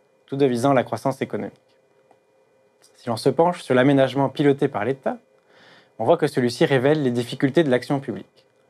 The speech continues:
Par exemple, la pesanteur des logiques gestionnaires, une approche très segmentée, très sectorielle des problèmes,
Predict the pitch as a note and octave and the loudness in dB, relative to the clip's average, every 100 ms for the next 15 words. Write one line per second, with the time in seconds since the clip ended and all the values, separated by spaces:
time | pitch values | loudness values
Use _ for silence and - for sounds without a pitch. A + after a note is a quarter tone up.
0 | _ _ - G2+ G#2 C3 B2+ - - G#2+ | _ _ -8 -6 -2 -2 -2 -8 -8 -2
1 | C#3 C3 B2 C#3+ C3 A#2+ A#2+ A#2 G2+ - | 2 2 2 2 2 2 0 -2 -6 -4
2 | B2+ D3 F3+ F3 _ _ - B2 A#2+ B2+ | -2 -2 -2 -8 _ _ -6 -4 -2 -2
3 | - - - E3 - B2 C3 C3+ E3 - | -4 -4 -2 0 0 0 0 -2 -4 -2
4 | D#3+ - C3 C#3 C#3 G#2 G#2 A#2 B2 - | -4 -2 -2 2 2 0 -6 -8 -8 -10